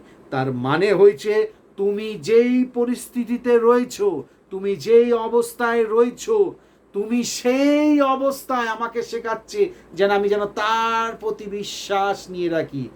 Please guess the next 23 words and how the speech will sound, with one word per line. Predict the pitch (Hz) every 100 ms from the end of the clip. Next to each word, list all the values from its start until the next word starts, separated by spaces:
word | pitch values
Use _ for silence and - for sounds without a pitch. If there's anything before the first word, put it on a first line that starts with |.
| - - -
কোন | 285 330 339 311
বিশ্বাস | 302 - - 190 170 139
যে | 147 202
ঈশ্বর | 214 - 233
তুমি | 233 233 247
আছো? | 254 247 226 208
না, | 233 262 269 226 - _ 170
বিশ্বাস | 233 285 - 311 320 - -
কি? | 294 262 190 - _
আমি | 160 165 143 -
যতই | 220 233 294 277
ব্যথার | 247 240 240 240
মধ্যে | 226 208 214
থাকি, | 208 202 196 214 190 135 - -
আমি | 151 190 190
যেন | 135 175 170 165 160 139 - - -
তোমার | 160 165 175 190 214 202 165
হয়ে | 143 135
চলতে | 135 127 120 123 -
পারি। | - - - - - - - - - - - - - - - - - - -
সেটা | - 156 170
হয়েছে | 165 156 170 156 131 -
ভাগ্যবশত | 135 151 156 143 135 131 139 165 151 165 160 151 151